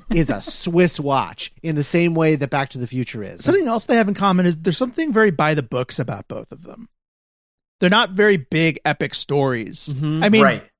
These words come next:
Speaker 1: Right.
Speaker 3: Like,
Speaker 2: even though Men
Speaker 3: they
Speaker 2: in Black deal-
Speaker 3: contain incredible, like, huge things, like,
Speaker 2: <laughs> Right.
Speaker 3: you know, the,
Speaker 2: Time and
Speaker 3: the
Speaker 2: space being
Speaker 3: contact, yeah, time and space, and us,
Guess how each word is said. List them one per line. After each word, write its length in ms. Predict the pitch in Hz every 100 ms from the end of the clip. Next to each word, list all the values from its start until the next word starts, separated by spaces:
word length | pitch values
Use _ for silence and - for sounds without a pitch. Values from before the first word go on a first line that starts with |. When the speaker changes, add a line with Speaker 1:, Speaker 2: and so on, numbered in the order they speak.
| _ _
Speaker 1:
Right. 180 | 135 135
Speaker 3:
Like, 100 | 180
Speaker 2:
even 140 | 226 269
though 60 | 226
Men 80 | 208
Speaker 3:
they 20 |
Speaker 2:
in 60 |
Black 160 | 190 226
deal- 140 | 180 185
Speaker 3:
contain 600 | 269 233 196 156 120 117 _ 202 170 - -
incredible, 760 | 190 175 151 147 135 135 139 - 147 180
like, 220 | 147 120
huge 600 | - 185 175 151 135 -
things, 440 | 170 147 127 113
like, 240 | 120 110 - -
Speaker 2:
<laughs> 120 | -
Right. 200 | 320 220
Speaker 3:
you 40 | 147
know, 180 | 101 101 - - - 135
the, 180 | 156 -
Speaker 2:
Time 200 | 202 220
and 40 |
Speaker 3:
the 40 | 233
Speaker 2:
space 300 | - - 196
being 160 | 220 196
Speaker 3:
contact, 300 | 190 - 254
yeah, 140 | 254
time 220 | 220 247
and 100 | 233
space, 360 | 208 247 208 180
and 100 | 175
us, 100 | 185